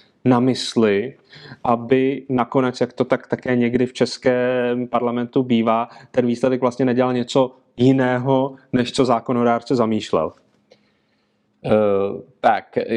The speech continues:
Speaker 2: první mi přijde, že málo lidí chápe, jak funguje ten náš důchodový systém, že je skutečně velmi solidární s nízkopříjmovými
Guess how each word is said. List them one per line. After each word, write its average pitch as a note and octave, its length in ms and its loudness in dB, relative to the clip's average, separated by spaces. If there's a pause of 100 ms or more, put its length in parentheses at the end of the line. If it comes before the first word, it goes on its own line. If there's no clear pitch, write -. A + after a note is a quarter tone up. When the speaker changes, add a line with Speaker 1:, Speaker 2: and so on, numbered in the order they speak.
(140)
Speaker 2:
první C#3+ 540 2 (400)
mi A#2+ 60 4
přijde, B2+ 380 2
že C3+ 160 0
málo B2+ 360 2
lidí C3 240 -4
chápe, A#2+ 380 -2
jak B2 140 -2
funguje B2+ 400 2
ten B2+ 160 2
náš A2+ 200 -2
důchodový B2 440 0
systém, C3+ 960 -2
že A2+ 120 0
je A2+ 60 2
skutečně A#2 440 -2
velmi A#2 320 2
solidární A#2 760 0
s A#2+ 40 -2
nízkopříjmovými A#2+ 1160 0